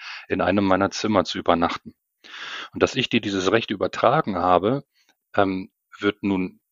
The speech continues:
nicht nur in meinem P M S, in meinem, äh, System gespeichert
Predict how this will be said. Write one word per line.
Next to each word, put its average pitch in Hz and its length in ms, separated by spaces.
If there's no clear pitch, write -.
nicht 117 360
nur 98 480
in 90 400
meinem 98 580
P - 120
M 87 100
S, 123 200
in 87 80
meinem, 92 420
äh, 87 180
System 113 440
gespeichert 143 600